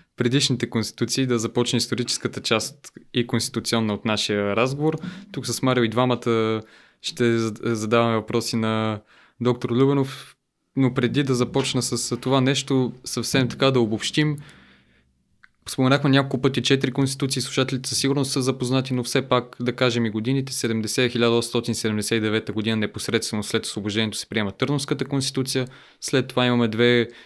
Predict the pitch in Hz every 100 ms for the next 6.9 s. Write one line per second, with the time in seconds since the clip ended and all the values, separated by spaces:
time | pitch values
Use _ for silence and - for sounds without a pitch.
0 | _ - 120 - 123 120 117 - 110 104
1 | 120 - 104 107 101 113 139 139 - -
2 | 123 113 - 104 127 131 139 139 135 143
3 | 143 135 - - - 123 120 120 110 113
4 | 107 110 113 110 104 104 101 - 107 -
5 | 139 156 160 165 160 160 127 123 123 135
6 | 131 110 107 - 123 127 156 160 160